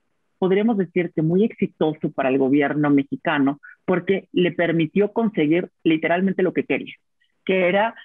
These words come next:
eh, suavizar muchísimo las relaciones con Estados Unidos, las relaciones diplomáticas con, con Estados Unidos. En ese momento, eh, México,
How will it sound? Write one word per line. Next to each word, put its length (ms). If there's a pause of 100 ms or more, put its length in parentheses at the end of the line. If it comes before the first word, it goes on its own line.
(280)
eh, 420
suavizar 560
muchísimo 760
las 140
relaciones 760
con 180
Estados 380
Unidos, 320
las 160
relaciones 420
diplomáticas 760 (680)
con, 280
con 180
Estados 360
Unidos. 360 (100)
En 140
ese 140
momento, 580 (420)
eh, 460
México, 680